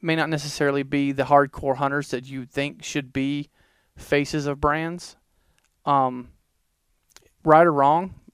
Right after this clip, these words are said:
it's not up to me. Uh, it's, it's the people that move the needle, and some of these, some of these quote unquote content creators move the needle. Some of 'em, I don't see how they can,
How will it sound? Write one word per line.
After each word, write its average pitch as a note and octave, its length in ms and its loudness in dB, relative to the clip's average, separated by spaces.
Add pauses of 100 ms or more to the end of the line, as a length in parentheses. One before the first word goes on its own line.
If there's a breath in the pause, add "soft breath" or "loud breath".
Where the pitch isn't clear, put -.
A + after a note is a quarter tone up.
(120)
it's - 120 -16
not C#3 180 2
up C#3+ 140 0
to - 80 -14
me. A#2+ 240 -16 (580)
Uh, C3 260 -2
it's, C#3+ 160 -6
it's E3+ 200 -4
the E3 100 -2
people F#3 300 -2
that D3+ 120 0
move D3+ 240 2
the C#3 100 -2
needle, C3+ 500 -2 (120)
and D3 180 -8
some E3 180 2
of F3+ 80 -2
these, E3+ 320 -4 (560)
some D#3+ 240 2
of D#3+ 60 -2
these D3+ 180 0
quote D#3 220 4
unquote C#3+ 280 -2
content C#3+ 420 -4
creators C#3 340 -2
move C#3 200 -4
the C3 60 -8
needle. C3+ 280 -6
Some C#3 260 -4
of C#3 140 0
'em, C3+ 380 -10 (560)
I C#3+ 120 -6
don't C#3+ 200 -2
see C3+ 160 -10
how C3 140 -8
they A2+ 120 -10
can, A#2+ 360 -18